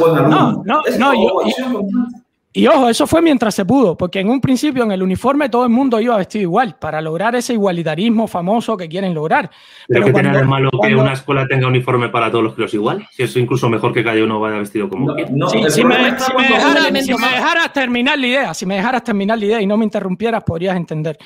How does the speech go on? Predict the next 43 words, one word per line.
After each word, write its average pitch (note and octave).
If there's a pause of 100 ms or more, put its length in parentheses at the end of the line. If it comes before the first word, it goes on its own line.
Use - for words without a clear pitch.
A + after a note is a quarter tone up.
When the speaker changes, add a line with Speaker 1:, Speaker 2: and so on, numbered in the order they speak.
(420)
Speaker 3:
Mm. G3+
Speaker 2:
Todo C4+
el C#4+
mundo C#4
iba C4
vestido A#3
igual A#3
en G#3+
un A3
principio A3+
porque G#3
todavía G3
la A3
Unión G#3+
Soviética G#3+
mandaba F#3+
dinero. E3+
Una C#4
vez D4
que B3+
se -
acaba G#3
ese A3
dinero, G3+ (360)
comienzan C4
a -
entrar G#3
por A#3+
necesidad G#3 (300)
la G#3
paquetería G3+
de G#3+
aquí F#3+
de G#3
Estados G3+
Unidos. G#3+
Entonces A#3
había A#3+
niños B3
que G#3+
iban G#3+
con F#3
Nike G#3